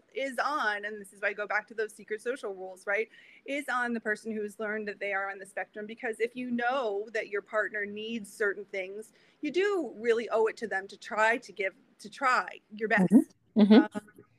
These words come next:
Speaker 1: you know, so it really is that, that meeting point somewhere in the middle.
Speaker 2: Yeah, I agree. And I love,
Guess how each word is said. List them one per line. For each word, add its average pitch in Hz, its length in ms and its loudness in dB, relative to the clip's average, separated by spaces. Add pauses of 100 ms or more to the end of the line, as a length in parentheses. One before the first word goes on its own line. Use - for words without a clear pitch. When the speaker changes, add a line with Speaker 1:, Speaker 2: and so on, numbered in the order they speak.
(120)
Speaker 1:
you 226 80 -10
know, 220 140 -4
so 240 200 -4
it 233 120 -2
really 247 260 -4
is 233 340 -6
that, 196 320 -4 (180)
that 208 180 -6
meeting 220 300 -8
point 180 260 -14
somewhere 202 380 -4
in 190 80 -6
the 190 80 -8
middle. 180 280 -10 (420)
Speaker 2:
Yeah, 147 300 8 (720)
I 202 120 12
agree. 233 400 8
And 214 180 -2
I 208 120 0
love, 240 280 0